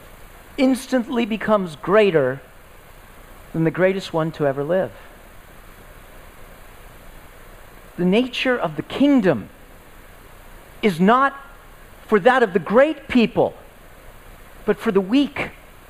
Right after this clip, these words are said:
Not for the strong and righteous, but rather those for the desperate. Those that are weak, those that are poor. It's not based on merit,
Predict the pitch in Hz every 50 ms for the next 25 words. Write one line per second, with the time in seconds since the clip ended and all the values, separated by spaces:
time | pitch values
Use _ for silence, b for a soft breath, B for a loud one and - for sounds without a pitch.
0 | - - - - - - - - - - - - - 202 240 269 294 - - 285
1 | 220 254 220 - - - - 269 285 302 311 277 254 247 220 202 208 240 277 302
2 | 294 - 269 220 - - - B B B B - 226 214 214 254 269 285 285 262
3 | 208 180 233 247 277 311 311 269 214 151 - - - - - - - - - -
4 | - - - 220 196 202 170 - 254 262 262 - - - 247 233 - - - -
5 | - - - - - - - - - - - - - - - - - - - -
6 | - - - - - - - - - - 240 247 269 262 254 240 196 165 - -
7 | - 254 - - 196 196 190 180 175 208 233 240 - - - - - - - -
8 | - - - - - - - - - - - - - - - - - - - 185
9 | 190 185 180 160 160 180 156 156 - - - - 175 151 151 139 107 90 - -
10 | - - - - - - - - - - - - - - - - - - - 254
11 | 302 262 185 156 233 262 262 - - - 233 202 190 180 196 214 208 185 165 -
12 | -